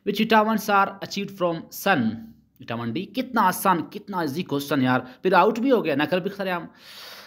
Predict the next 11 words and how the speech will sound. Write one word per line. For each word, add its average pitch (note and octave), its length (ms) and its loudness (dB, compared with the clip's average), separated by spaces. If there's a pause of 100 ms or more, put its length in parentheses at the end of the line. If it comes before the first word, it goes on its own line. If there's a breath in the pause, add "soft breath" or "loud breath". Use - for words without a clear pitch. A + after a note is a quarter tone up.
(280 loud breath)
बस, C3+ 240 -2
अ, C#3+ 180 6
"The D#3+ 120 4
fa-, F#3 240 4
अ, F3 200 4
front G3+ 320 2
teeth - 420 -8
are E3+ 160 4 (100)
called F3 220 6 (400)
premolar, C#3 440 2 (460)
molar, C3+ 280 2